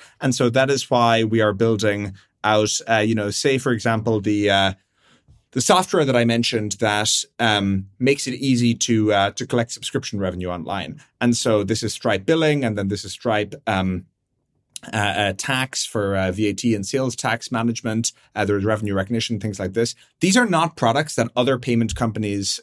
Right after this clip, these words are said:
uh, do, you know, any of the payment companies that we discussed, uh, they don't have equivalent products like this. And I think these software products are a big part of,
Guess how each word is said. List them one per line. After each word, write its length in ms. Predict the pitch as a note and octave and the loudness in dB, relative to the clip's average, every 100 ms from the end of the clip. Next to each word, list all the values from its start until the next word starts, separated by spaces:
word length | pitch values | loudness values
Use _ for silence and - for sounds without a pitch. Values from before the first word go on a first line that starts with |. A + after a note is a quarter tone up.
| - | -4
uh, 380 | G#2 G2 F#2 F2 - _ _ _ E3+ A2+ | 0 4 4 2 -6 _ _ _ -18 0
do, 300 | B2+ C#3 D3 - | 2 2 0 -2
you 120 | C3 | 0
know, 100 | A2+ | 0
any 220 | A2 A#2 | 2 2
of 60 | A2+ | 2
the 80 | A2+ | 0
payment 280 | B2 A2+ | 0 0
companies 360 | A2+ G2+ G#2 G2 | -2 -4 -4 -2
that 140 | A2 | -2
we 100 | G2+ | -2
discussed, 540 | G2 G2 A2+ G#2+ - - - - | -2 0 0 0 -2 -8 -8 0
uh, 160 | A2 | 2
they 160 | G2 A2 | 2 0
don't 220 | G#2+ G#2 | 0 -2
have 160 | G#2+ G2 | -2 -2
equivalent 400 | - G#2 G#2 G2+ | -4 -4 -4 -4
products 340 | G2 G#2 - | -4 -4 -6
like 160 | G#2 - | -8 -4
this. 260 | B2+ - - - - | -4 -4 -10 -12 -2
And 100 | C#3+ | 0
I 60 | C#3+ | 0
think 180 | F3+ | -2
these 220 | E3+ D3+ - | -2 0 2
software 340 | F#3+ - C#3+ | 0 0 -2
products 460 | - B2 A2 - - _ - | 0 0 0 -2 -12 _ 0
are 140 | C3 | 4
a 60 | A#2+ | 4
big 280 | D#3 D3+ C#3+ | 4 0 0
part 420 | - C#3 C#3+ - - | 2 2 2 -2 -2
of, 400 | A2+ A2 G#2+ - | 0 2 0 -6